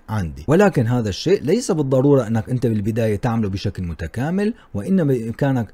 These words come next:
تبدأ بخطة بسيطة بتقدر تحجز فيها عبارة عن عشر مواقع أو عشرين موقع على نفس الاستضافة. هذه المواقع أنت بتقوم بإدارتها. لما بيبدأ بيتوسع عملك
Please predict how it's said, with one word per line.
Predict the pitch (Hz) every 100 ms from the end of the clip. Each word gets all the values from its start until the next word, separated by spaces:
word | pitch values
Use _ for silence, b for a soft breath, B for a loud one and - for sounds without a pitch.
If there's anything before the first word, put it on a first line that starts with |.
| - -
تبدأ | 196 151 -
بخطة | 117 120 110 - - 135
بسيطة | 107 92 - 180 185 170 160
بتقدر | 160 120 117
تحجز | 117 - 113 98
فيها | 143 123
عبارة | 110 110 107
عن | 92 82
عشر | 123 170
مواقع | 160 139 127 117 123 104
أو | 69 73
عشرين | - - 143 135
موقع | 123 113
على | 85 87 78 76
نفس | 101 151 - - 107
الاستضافة. | 107 127 - 139 156 123 151 208 208 B B
هذه | 170 180
المواقع | 143 131 127 117 107
أنت | 110
بتقوم | 101 - 131 113
بإدارتها. | 98 87 87 87 117 - 180 185 B B -
لما | 98 107
بيبدأ | 190 151 90
بيتوسع | 92 107 151 - 139
عملك | 127 139 135 135